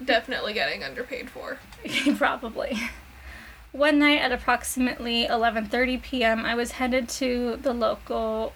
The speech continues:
Speaker 2: the Planet Fitness location in Beaverton, Oregon.
Speaker 1: Okay, so different location this time.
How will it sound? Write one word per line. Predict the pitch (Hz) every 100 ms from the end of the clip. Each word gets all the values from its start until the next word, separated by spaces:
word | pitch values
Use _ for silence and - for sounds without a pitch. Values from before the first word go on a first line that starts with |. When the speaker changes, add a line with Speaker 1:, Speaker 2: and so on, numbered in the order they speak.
| - - - -
Speaker 2:
the | 226 233 220 220 - -
Planet | 240 254
Fitness | 262 277 262 -
location | 294 269 233 - 226
in | 233 220
Beaverton, | 233 226 233 - 277 -
Oregon. | - - - - - - - - - - - - -
Speaker 1:
Okay, | 311 277 - 262
so | 320 294
different | 302 311 302
location | 294 302 277 262 285
this | 262 269
time. | - 269